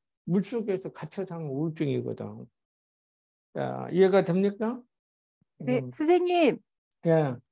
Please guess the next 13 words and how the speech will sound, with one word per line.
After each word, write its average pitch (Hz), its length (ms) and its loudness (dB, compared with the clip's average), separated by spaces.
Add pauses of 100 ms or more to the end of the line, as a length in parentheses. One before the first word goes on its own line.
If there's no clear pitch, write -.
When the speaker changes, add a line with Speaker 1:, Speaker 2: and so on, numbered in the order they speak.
(340)
Speaker 2:
어, 202 280 -4
질문이 247 420 0
있는데요. 220 580 0
예를 262 300 4
들어서 254 280 0
물상으로 269 560 0
보면 208 600 0
해중의 349 440 0
간목이 214 680 -2
죽었잖아요. 202 960 2 (800)
이건 214 140 8
Speaker 1:
그렇지. 254 180 6
물상으로 427 400 8